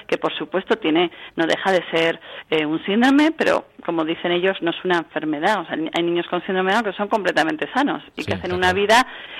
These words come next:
Speaker 1: eh, con una calidad de vida, además el tema, la calidad de vida es un tema, ¿no? <laughs> Muy controvertido en la bioética, pero que hay niños con síndrome de Down y chicos, mm, que tienen, bueno, pues no tienen ninguna patología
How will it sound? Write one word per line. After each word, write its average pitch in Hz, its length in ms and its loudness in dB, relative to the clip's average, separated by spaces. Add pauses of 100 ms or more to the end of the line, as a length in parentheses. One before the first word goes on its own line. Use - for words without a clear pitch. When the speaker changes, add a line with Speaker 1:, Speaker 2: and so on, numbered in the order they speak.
Speaker 1:
eh, 170 500 2
con 170 140 0
una 185 120 6
calidad 185 340 0
de 180 200 -6
vida, 220 320 2
además 151 320 0
el - 360 -8
tema, 160 540 -2
la - 100 -8
calidad 170 360 0
de - 60 -4
vida 170 240 -4
es - 60 -20
un 160 100 -6
tema, 180 220 0
¿no? 180 140 -2
<laughs> - 20 -6
Muy 233 180 2
controvertido 185 600 0
en 170 100 0
la 170 80 -2
bioética, 196 480 0 (400)
pero 170 180 4
que - 100 -2
hay 165 120 0
niños 175 420 -2
con 165 180 -6
síndrome 170 300 0
de 180 80 2
Down 175 80 -4
y 170 40 -8 (100)
chicos, 180 240 -6 (240)
mm, 156 400 -2
que 156 160 -8
tienen, 147 500 -6
bueno, 160 220 -6
pues - 180 -16
no 156 140 -6
tienen 160 300 -6
ninguna 156 600 -4
patología 156 640 -8